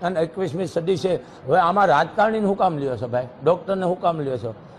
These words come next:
આ તમને ખબર અહીંયા લેન્ડલાઇન છે, કોક જાય છે એટલે અમને આમ કરી દ્યો.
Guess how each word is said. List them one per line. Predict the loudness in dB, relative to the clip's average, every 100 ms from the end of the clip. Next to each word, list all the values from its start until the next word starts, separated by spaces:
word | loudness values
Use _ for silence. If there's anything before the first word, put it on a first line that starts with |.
| -4
આ | -2
તમને | 0 0 2
ખબર | 2 2
અહીંયા | 2 4
લેન્ડલાઇન | 4 4 4 0 0
છે, | -6 -10 -12 -18 -20 -20 -6
કોક | -2 0
જાય | 2 2
છે | 2
એટલે | 2 4
અમને | 2 2 2
આમ | 2 0
કરી | -2 -2
દ્યો. | -4